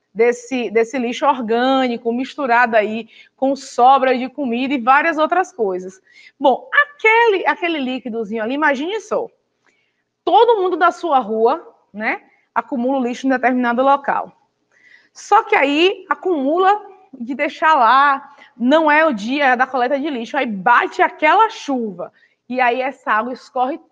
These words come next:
toda pra dentro das casas. E aí todo mundo pisando, alguém vai pegar uma doencinha aí, não vai? Uma frieira, né, aquela, a, a, uma micose, né, mais conhecida aí pra gente como frieira, verminose,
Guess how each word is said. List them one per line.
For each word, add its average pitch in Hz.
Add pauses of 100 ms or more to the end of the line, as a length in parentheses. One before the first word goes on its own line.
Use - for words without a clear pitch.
toda 277
pra 302
dentro 240
das 262
casas. 160 (500)
E 220
aí 233
todo 277
mundo 262
pisando, 262 (480)
alguém 269
vai 427
pegar 349
uma 440
doencinha 679
aí, 311
não 254
vai? 254 (240)
Uma 247
frieira, 247
né, 254
aquela, 226
a, 202
a, 180 (320)
uma 226
micose, 247
né, 220
mais 254
conhecida 247
aí 240
pra 240
gente 240
como 240
frieira, 254 (1800)
verminose, 254